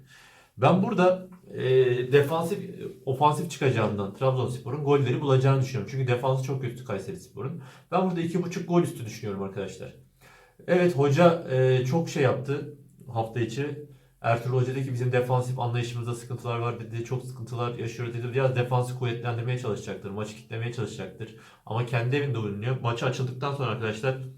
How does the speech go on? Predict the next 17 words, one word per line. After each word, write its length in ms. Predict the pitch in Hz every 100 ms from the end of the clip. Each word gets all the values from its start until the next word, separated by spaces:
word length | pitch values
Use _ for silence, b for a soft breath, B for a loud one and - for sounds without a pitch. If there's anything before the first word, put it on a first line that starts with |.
| - _ _ _ _ _ _
maçta 320 | 110 120 -
ilk 160 | 131 127
gol 120 | 127
geldikten 360 | 120 117 - 131
sonra 180 | 127
farka 340 | 123 123 117 123
gidecektir 500 | 107 - 95 - 85
yani. 260 | 87 85
Ben 120 | 101 101
öyle 140 | 95
söyleyeyim. 440 | - 92 98 127 B B B B
E, 300 | - 120 120
isteyenler 520 | 117 - 151 156 139 131
de 100 | 131
Trabzonspor 580 | 143 139 135 - 131
galibiyetini 560 | 123 127 123 127 123 123
oynayabilir. 580 | 131 139 120 101 -